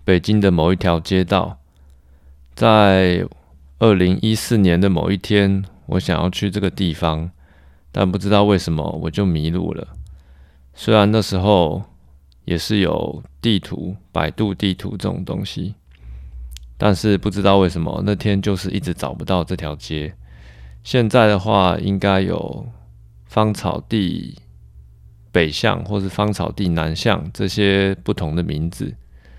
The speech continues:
总之，在那一天我就是迷了路了，所以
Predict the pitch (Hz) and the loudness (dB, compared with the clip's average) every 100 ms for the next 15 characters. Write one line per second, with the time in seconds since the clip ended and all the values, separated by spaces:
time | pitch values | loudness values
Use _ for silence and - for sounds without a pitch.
0 | - - - - - - - 107 101 127 | -20 -20 -20 -20 -20 -20 -2 0 0 0
1 | 127 135 135 123 127 120 95 104 104 92 | 4 6 6 4 4 4 4 2 2 2
2 | 82 85 87 87 - - - - - - | 2 0 0 -4 -6 -10 -14 -20 -20 -20
3 | - - - 110 107 101 92 82 | -20 -20 -2 2 4 4 0 -2